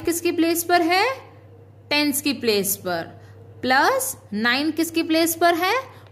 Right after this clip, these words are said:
वंस की प्लेस पर। तो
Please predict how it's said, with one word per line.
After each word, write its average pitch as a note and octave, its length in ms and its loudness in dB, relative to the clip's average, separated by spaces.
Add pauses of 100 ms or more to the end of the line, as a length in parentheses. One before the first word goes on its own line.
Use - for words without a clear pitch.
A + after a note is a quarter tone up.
(120)
वंस C4 440 -2
की B3+ 140 -4
प्लेस G3 400 -2
पर। E3+ 400 -10 (380)
तो G4 340 2